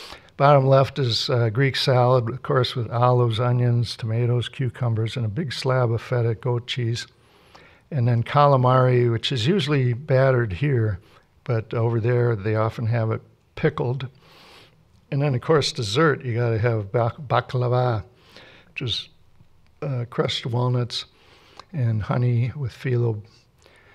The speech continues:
pastry. Oops. And here's a, uh, typical Greek menu.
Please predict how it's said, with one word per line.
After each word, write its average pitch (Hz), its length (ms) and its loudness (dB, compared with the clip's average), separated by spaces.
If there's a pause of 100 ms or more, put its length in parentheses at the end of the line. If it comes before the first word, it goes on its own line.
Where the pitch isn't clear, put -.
(220)
pastry. 120 640 -4 (340)
Oops. - 340 -10 (1600)
And 135 200 2
here's 156 380 2
a, 135 260 0
uh, 120 220 -2 (800)
typical 135 520 4 (600)
Greek 143 300 2 (640)
menu. 143 720 2